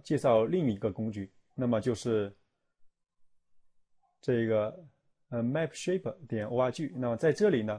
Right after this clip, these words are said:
可以对G U json和T O P O json它两种格式之间进行转换。那么现在我们来做一个试验。好，我在这里有一个中国的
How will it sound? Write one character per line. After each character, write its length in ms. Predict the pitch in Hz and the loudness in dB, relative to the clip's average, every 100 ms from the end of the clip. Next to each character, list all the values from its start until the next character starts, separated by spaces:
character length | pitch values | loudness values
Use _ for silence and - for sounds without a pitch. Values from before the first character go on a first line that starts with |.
| - | -8
可 220 | - 127 160 | -4 0 2
以 160 | 123 | 2
对 360 | 98 143 120 101 _ _ _ _ | 2 2 2 0 _ _ _ _
G 380 | 151 151 160 214 277 269 | -4 -2 -2 -6 -14 -6
U 360 | 151 151 147 | 0 2 2
json 420 | - 156 147 101 | 0 -2 0 -4
和 480 | 101 - 107 110 120 - _ _ - - _ _ - | -8 -8 0 0 0 -6 _ _ -20 -20 _ _ -4
T 100 | 143 | 0
O 100 | 143 | 0
P 160 | 143 | 2
O 120 | 143 139 | 2 2
json 360 | 156 143 104 - _ | 0 0 -4 -8 _
它 140 | 143 | -2
两 240 | 135 110 139 | 2 2 2
种 120 | 104 | -2
格 160 | 107 120 | -4 -4
式 120 | 123 | -6
之 120 | 127 | -6
间 200 | 135 131 | -6 -6
进 180 | 131 131 | -6 -4
行 140 | 107 | -4
转 240 | 113 104 92 | -2 -4 -2
换。 160 | 120 - _ _ _ _ _ _ _ | -6 -6 _ _ _ _ _ _ _
那 120 | 127 | -6
么 60 | |
现 160 | 113 143 | -2 0
在 120 | 127 | 0
我 100 | 104 | 0
们 140 | 98 107 | -2 -4
来 260 | 101 101 | -4 -6
做 220 | 101 127 | -6 -4
一 80 | 107 | -4
个 180 | 113 101 | -4 -6
试 240 | - 131 | -6 -6
验。 160 | 113 101 _ _ _ _ _ _ _ _ _ _ _ | -6 -8 _ _ _ _ _ _ _ _ _ _ _
好， 260 | - 101 - _ _ | -10 -10 -12 _ _
我 140 | 120 | 2
在 100 | 147 | 4
这 140 | 160 165 | 4 4
里 120 | 127 | 4
有 160 | 110 107 | 4 2
一 120 | 127 | 2
个 280 | 135 117 104 | 4 4 4
中 280 | 170 185 160 | 0 -2 2
国 160 | 107 | 2
的 180 | 101 | 2